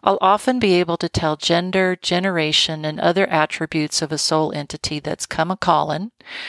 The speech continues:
And with human experience, it's so interesting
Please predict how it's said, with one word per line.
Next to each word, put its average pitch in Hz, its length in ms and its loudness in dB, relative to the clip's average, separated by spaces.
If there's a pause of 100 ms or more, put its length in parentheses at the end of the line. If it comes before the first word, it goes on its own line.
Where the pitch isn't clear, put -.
(200)
And 196 160 2
with 190 140 2
human 285 320 2
experience, 185 840 0
it's - 200 -8
so 233 240 2
interesting 165 800 -4